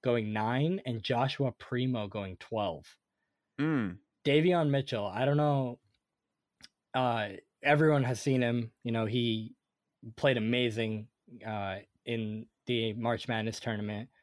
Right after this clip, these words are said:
Speaker 1: for Baylor. You know,
Speaker 2: Yep.
Speaker 1: lockdown defender. Like, he, he was on you, and you couldn't get the ball off. That, that's how great of a defender Davion Mitchell was.
Speaker 2: Mm-hmm.
Speaker 1: But it was interesting him going to the Kings, though, Max. I don't know what your thoughts about that is, is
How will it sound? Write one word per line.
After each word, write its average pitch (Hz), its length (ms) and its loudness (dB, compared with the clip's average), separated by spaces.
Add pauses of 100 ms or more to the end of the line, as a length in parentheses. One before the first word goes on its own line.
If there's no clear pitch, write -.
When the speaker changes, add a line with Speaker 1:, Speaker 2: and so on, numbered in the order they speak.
(120)
Speaker 1:
for 120 140 -2
Baylor. 107 580 0 (440)
You 107 100 -8
know, 98 60 -2
Speaker 2:
Yep. 104 220 0
Speaker 1:
lockdown 127 680 4
defender. 117 640 0 (340)
Like, 95 260 -8
he, 123 340 -8
he 151 240 2
was 147 180 6
on 135 300 4
you, 151 320 2 (120)
and 113 440 -2 (400)
you 123 280 -2
couldn't 131 240 0
get 117 140 -2
the 110 60 -4
ball 95 280 -4
off. 85 260 -14
That, 120 260 0
that's 131 280 0
how 127 160 2
great 113 440 -2
of 110 120 -8
a 117 40 -6
defender 107 440 -6
Davion 92 340 -10
Mitchell 90 260 -18
was. - 380 -20
Speaker 2:
Mm-hmm. 113 400 -2
Speaker 1:
But 147 80 4
it 143 40 6
was 139 200 4
interesting 165 480 0
him 127 220 -2
going 123 280 -2
to - 100 -10
the 98 100 -8
Kings, 135 420 -2
though, 92 140 -6
Max. 85 280 -10
I 120 40 -4
don't 117 100 -2
know 117 80 -2
what 110 120 -4
your 107 120 -6
thoughts 104 240 -6
about 101 220 -6
that 101 180 -4
is, 98 200 -10
is 98 180 -12